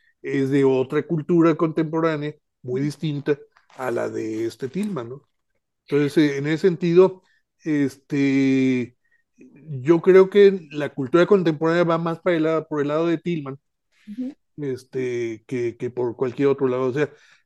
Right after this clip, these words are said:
Speaker 1: ya no existen la obra en la que te tienes que parar para contemplar, en la que te tienes que parar para entender,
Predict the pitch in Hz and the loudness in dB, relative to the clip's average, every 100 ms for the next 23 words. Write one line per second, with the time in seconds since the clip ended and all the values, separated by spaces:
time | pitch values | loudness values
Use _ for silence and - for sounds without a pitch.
0 | _ _ 165 143 196 214 220 - 196 196 | _ _ -2 4 4 6 2 0 -2 -2
1 | - 208 208 202 180 - 151 147 147 165 | 2 6 6 6 -2 -10 -2 2 4 4
2 | 165 180 180 180 175 _ _ _ _ _ | 4 2 0 -2 -6 _ _ _ _ _
3 | _ - 156 143 143 127 143 175 175 180 | _ -10 -8 -6 -6 -6 0 4 4 2
4 | 156 143 143 147 - _ _ _ _ _ | 0 2 0 -2 -6 _ _ _ _ _
5 | _ _ - 139 131 127 117 131 127 135 | _ _ -8 -6 -4 -4 -4 -4 -4 -4
6 | 143 143 139 143 135 120 127 123 131 143 | -2 0 0 -2 -4 -4 -6 -4 -4 -2
7 | 160 143 143 139 151 127 135 127 135 139 | -2 0 -2 0 -2 -2 -4 -2 0 2
8 | 135 | 0